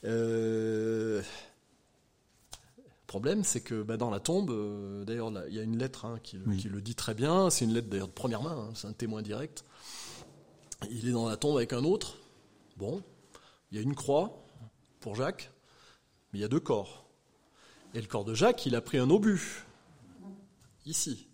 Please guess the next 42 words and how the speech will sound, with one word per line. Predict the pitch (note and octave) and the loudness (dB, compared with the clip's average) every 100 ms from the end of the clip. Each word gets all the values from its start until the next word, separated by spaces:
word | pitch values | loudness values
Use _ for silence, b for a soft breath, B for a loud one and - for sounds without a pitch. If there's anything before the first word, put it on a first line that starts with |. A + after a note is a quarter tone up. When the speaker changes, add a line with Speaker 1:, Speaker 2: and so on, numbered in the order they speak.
| _ B B B A#2 | _ B B B -4
Speaker 1:
Il | A#2+ | 0
reste | D3+ F#3+ - - | 2 0 -2 -4
intact | B2+ A#2+ C#3 C3 - | -4 0 0 0 -4
le | A2+ | -2
bas | A2+ | -2
du | A2 | 4
Speaker 2:
Ouais. | G#2+ | 6
Speaker 1:
corps, | F#2 A3 - | 8 6 4
sans | - C3+ | 2 2
doute | C3+ C#3 | 2 0
la | B2 | 0
tête, | E3+ F#3 F3+ | 4 2 2
quelques | C3+ C3+ | 0 2
morceaux | B2 A2 - F#3+ | 0 2 4 4
qu'ils | G3+ B2+ A#2+ | 2 -2 -2
ont | |
ramassés, | G#2+ G#2+ A2+ - F3+ G#3 | -2 -2 0 4 4 2
qu'ils | F#3+ A#2+ | -2 -4
ont | A#2+ | -2
mis | B2+ | -2
dans | A#2 | -2
une | A2 | 2
Speaker 2:
Mm. | A#2 | 4
Speaker 1:
toile | A2 | 4
de | A2+ | 2
tente | A2+ G3 A3 | 2 0 0
et | B2+ | -4
qu'ils | - C3 | -4 -4
ont | E3+ | -4
enterrés. | D3 C#3+ B2 | -2 -2 0
Imaginez | B2+ A#2+ C3 | 0 0 0
quinze | B2 D3 C3 B2+ | 2 2 2 2
ans, | C3+ | 0
plus | - - | -4 -8
de | |
quinze | - B2 A#2+ | -2 -2 0
ans | A#2 | -2
en | |
terre | A2 C3+ B2 G#2+ | 0 2 2 2
dans | G2+ | -2
ces | G2 G#2 | -4 -6
conditions-là, | G2 G2 - A2+ D#3 | -6 -6 -6 -4 -4